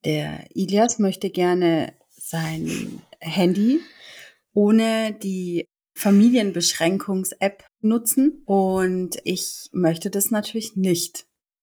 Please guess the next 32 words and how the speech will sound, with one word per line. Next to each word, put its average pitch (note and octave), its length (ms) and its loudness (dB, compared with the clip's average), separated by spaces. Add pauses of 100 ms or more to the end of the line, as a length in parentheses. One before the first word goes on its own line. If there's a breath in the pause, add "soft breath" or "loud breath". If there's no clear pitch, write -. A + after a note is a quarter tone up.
(140)
Also G#3+ 200 0
grundsätzlich B3+ 1080 0 (120)
ist G#3 160 -2
es G3 140 -6
ja G3+ 140 -2
schon A3+ 340 2
so, G#3 240 -4
dass F#3 400 -4
ich - 320 -12 (100)
nie A#3 720 4
ein A#3 100 0
großes A3+ 520 -2
Brimborium G#3 720 0
um G3 200 -4
Multimedia G3+ 580 -4
gemacht F3+ 500 -8
habe, C#4+ 240 -6 (540 soft breath)
weil F#3+ 120 0
ich G3 120 -4
einfach G3 240 -6
finde, C4 580 2
dass G#3 180 -6
das - 280 -12
ein E3+ 60 -10
ganz F#3 340 -2
normaler G3 680 -6 (440)
Teil G3+ 640 -2 (280)
einfach G3+ 320 -2
<laughs> - 0 -
unserer G#3 460 0
Lebenswelten G#3 920 0
ist. - 280 -12